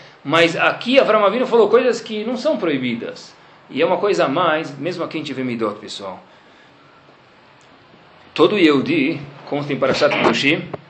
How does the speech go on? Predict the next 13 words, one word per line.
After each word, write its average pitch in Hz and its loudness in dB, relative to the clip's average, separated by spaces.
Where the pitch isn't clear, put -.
saibam 131 -2
vocês, 135 0
é 123 -4
um 117 -4
preceito, 139 -2
Lotikom 190 4
velotitor. 123 2
O - -20
que - -20
quer 147 0
dizer 131 0
Lotikom 127 4
velotitor? 110 0